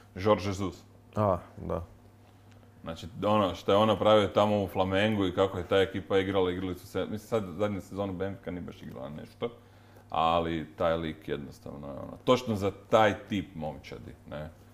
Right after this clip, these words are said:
Speaker 1: Za španjolsku ekipu da se igra ono na gol više i tak dalje. Kažem, mene je Portugal razočarao, kažem, nije problem ispast od Belgije na jedan gol u utakmici gdje ste imali zapravo i više prilika. To se može dogoditi, ne, u natjecateljskom nogometu. Ali ono,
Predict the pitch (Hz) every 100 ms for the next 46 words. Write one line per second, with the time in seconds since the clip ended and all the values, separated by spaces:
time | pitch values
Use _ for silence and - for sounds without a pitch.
0 | - - 82 85 - 104 104 85 - 90
1 | 80 98 - 82 78 - 90 87 82 80
2 | 80 78 78 87 82 78 80 - - 73
3 | 80 85 90 - - - 143 143 165 165
4 | 160 160 156 147 135 160 156 156 147 143
5 | 165 160 135 117 127 123 117 - 104 101
6 | 87 98 92 87 82 87 98 98 98 104
7 | 95 101 98 95 - 90 - 98 90 87
8 | 82 90 82 82 - - - 65 - -
9 | - - - - - 151 131 120 117 92
10 | 80 82 80 73 - - 80 82 78 82
11 | 82 92 85 78 - 78 76 73 62 62
12 | - - - - - - - 87 92 87
13 | 127 120 110 98